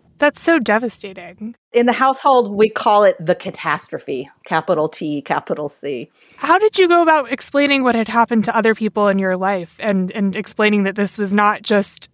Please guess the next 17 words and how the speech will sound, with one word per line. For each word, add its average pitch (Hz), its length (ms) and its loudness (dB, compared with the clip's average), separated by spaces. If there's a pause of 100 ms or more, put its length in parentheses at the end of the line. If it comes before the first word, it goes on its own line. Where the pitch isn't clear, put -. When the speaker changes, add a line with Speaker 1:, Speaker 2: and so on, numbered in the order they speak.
Speaker 1:
you 208 100 -4
know, 185 180 0
a 190 120 -4
single 190 640 2 (240)
point 226 220 0
in 214 120 0
time 214 400 2
or 202 80 -2
a 185 60 -2
couple - 320 0
points 202 300 0
in 190 100 0
time, 185 320 0
but 196 140 0
actually 196 360 0
this 180 240 -4
ongoing 185 800 0